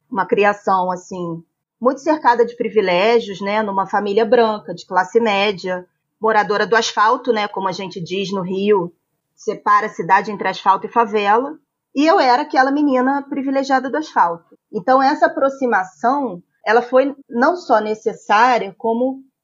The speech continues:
imprescindível para que eu pudesse, com o tempo, construir um olhar pro Estado, né,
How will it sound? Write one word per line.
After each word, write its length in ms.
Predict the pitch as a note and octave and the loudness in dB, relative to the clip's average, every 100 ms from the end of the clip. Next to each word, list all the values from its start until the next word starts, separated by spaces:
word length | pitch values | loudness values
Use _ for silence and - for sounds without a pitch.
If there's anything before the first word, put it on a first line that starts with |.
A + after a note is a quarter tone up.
| _ | _
imprescindível 1000 | D#4 F4 E4 C4+ C4+ C4 F3+ A#3 B3+ C4+ | -2 0 2 0 0 -4 -2 -4 0 0
para 220 | C4 B3+ B3+ | 2 0 0
que 140 | C4+ | -2
eu 100 | C4+ | -2
pudesse, 760 | C#4 G#3 G#3+ A3+ A3+ G#3 F3+ F3 _ | -4 0 2 2 -2 -12 -12 -12 _
com 260 | A#3+ C4 | 0 0
o 80 | C#4 | 0
tempo, 540 | A#3 A3+ A#3+ C4+ C4 G3+ | -2 0 0 -2 -6 -8
construir 720 | - C#4+ E4+ - D#4 C4+ A3 | 0 0 0 -6 -4 -2 -2
um 120 | G#3 | -2
olhar 440 | G#3 G3 F3 D#3+ D#3 _ _ _ | -4 0 2 2 0 _ _ _
pro 160 | - B3+ | 0 0
Estado, 840 | C4+ - - G#3+ C4+ G#3 F3 F3 _ _ | 0 -6 2 2 2 -2 -8 -10 _ _
né, 280 | F#3+ G3 | -6 -6